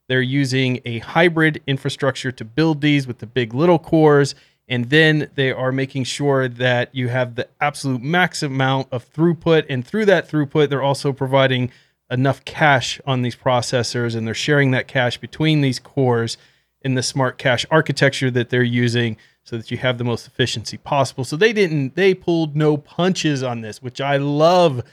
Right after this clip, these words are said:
seeing Intel do stuff like this. And this is new for Intel. This is the newest thing. Intel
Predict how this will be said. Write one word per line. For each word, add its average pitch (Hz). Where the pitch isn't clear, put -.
seeing 135
Intel 127
do 123
stuff -
like 110
this. 165
And 143
this 147
is 139
new 127
for 120
Intel. 117
This 165
is 139
the 131
newest 139
thing. 135
Intel 170